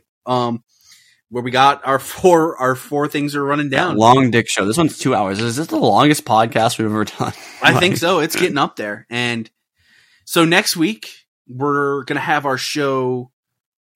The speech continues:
Speaker 1: what, probably, ah, God, with Collision on Saturday and Forbidden Door Sunday, we'll probably either do it <laughs> Saturday night or Sunday morning.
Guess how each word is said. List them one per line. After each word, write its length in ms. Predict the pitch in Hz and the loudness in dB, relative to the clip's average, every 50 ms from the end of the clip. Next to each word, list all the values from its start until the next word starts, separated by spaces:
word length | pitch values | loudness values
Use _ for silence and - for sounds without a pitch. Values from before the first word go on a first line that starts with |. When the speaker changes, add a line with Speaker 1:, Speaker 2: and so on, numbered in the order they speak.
| _ | _
Speaker 1:
what, 280 | - 123 127 113 107 - | -8 -6 -6 -6 -6 -2
probably, 640 | - 151 143 151 151 156 143 135 131 127 123 - _ _ _ - | 2 2 2 2 2 0 -2 -4 -4 -6 -8 -12 _ _ _ -10
ah, 180 | - - - - | -8 -8 -8 -6
God, 300 | - 131 139 135 120 110 | -4 0 0 0 0 -2
with 160 | 110 113 - | -6 -12 -12
Collision 320 | - - 165 202 196 233 190 | -6 -4 -4 -4 -2 -2 -4
on 80 | 143 127 | -4 -4
Saturday 400 | - - 143 143 151 156 151 143 | -6 -4 -2 -2 0 0 -2 -4
and 100 | 127 - | -4 -6
Forbidden 300 | 123 123 143 151 156 143 | -8 -6 -6 -4 -4 -4
Door 140 | 131 117 | -4 -6
Sunday, 420 | 113 - - 135 147 147 127 113 113 | -6 -8 -6 -6 -6 -4 -4 -6 -6
we'll 100 | 120 120 | -8 -4
probably 640 | - - 165 185 185 180 165 156 151 147 139 131 _ _ _ _ _ _ _ _ _ _ _ _ _ _ _ - | 0 2 2 2 2 2 0 0 -2 -2 -6 -8 _ _ _ _ _ _ _ _ _ _ _ _ _ _ _ -4
either 260 | 139 151 156 151 143 | -2 0 0 0 0
do 200 | 131 143 143 151 | 0 0 0 0
it 100 | 147 - | 0 -2
<laughs> 0 | |
Saturday 520 | - - 170 151 135 131 131 151 127 - | -2 0 0 0 0 0 -2 -4 -4 -2
night 220 | 180 151 160 170 160 | 0 2 4 4 4
or 80 | 147 | 2
Sunday 340 | 135 - - 160 156 147 135 | 0 0 -2 -2 0 0 0
morning. 500 | 123 123 135 151 147 131 123 123 131 131 | 0 0 0 0 0 0 -2 -4 -6 -10